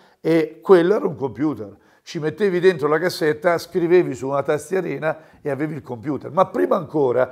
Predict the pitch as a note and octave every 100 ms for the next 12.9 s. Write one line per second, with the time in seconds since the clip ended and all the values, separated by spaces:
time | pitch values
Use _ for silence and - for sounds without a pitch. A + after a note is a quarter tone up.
0 | - _ - G#3+ F3 D#3+ E3 - G3+ F#3+
1 | - A3+ - E3 F#3 D#3 A#2 A#2 - -
2 | _ - - G3 F#3+ E3 F3 D#3 F#3 C#3+
3 | D#3 E3+ E3+ - D3+ D3+ F3 F3+ E3 D#3
4 | - - - - F3 E3+ F#3 D3 D3+ F3+
5 | - D#3+ D#3 D#3+ C#3 - C#3+ B2+ A#2+ C#3
6 | B2+ - E3+ D3 - D#3+ E3+ C3+ B2 B2+
7 | C3+ E3+ C3 B2+ C3 D3+ B2+ C#3 C#3+ B3
8 | A#3+ D#3 D3 D3+ - _ - D#3+ D#3 E3+
9 | E3 C#3 - _ - _ _ D3 E3 A#3
10 | F#3+ C3+ C#3+ C#3 C#3 - C3+ C3+ B2 C3
11 | B2 B2+ G2+ A2+ - _ - B2+ D3+ F3+
12 | G#3 E3+ D#3+ F3 E3 C#3+ E3 B2+ B2